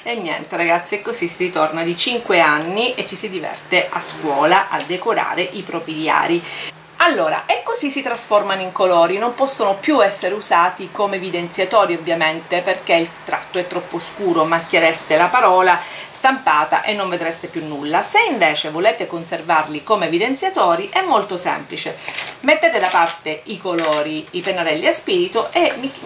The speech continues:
matchate tra di loro soltanto gli evidenziatori. Il verde con l'arancione, vi faccio vedere. Ma non è bellissimo? Ci sono entrambi i colori, il colore rime-, è rimasto fluorescente, quindi da evidenziatore,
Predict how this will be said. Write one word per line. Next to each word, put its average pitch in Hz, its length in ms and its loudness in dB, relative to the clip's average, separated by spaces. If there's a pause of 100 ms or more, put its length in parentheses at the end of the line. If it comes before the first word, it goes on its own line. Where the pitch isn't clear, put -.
(160)
matchate 196 600 2
tra 254 140 -2
di 339 140 -2
loro 180 360 2
soltanto 175 640 0
gli 196 140 -2
evidenziatori. 156 840 -6 (520)
Il 196 180 -2
verde 269 560 4
con 185 220 0
l'arancione, 165 840 2
vi 233 120 -2
faccio - 380 -4
vedere. - 680 0 (760)
Ma 214 300 2
non 226 160 4
è 247 160 4
bellissimo? 208 1080 2
Ci - 100 -6
sono 175 300 2
entrambi 226 440 -2
i 185 60 -8
colori, 180 760 2
il 185 120 -4
colore 208 340 4
rime-, 175 360 -2
è 196 120 -2
rimasto 190 500 0
fluorescente, 180 1040 0
quindi 165 360 -4
da 202 140 6
evidenziatore, 196 1040 0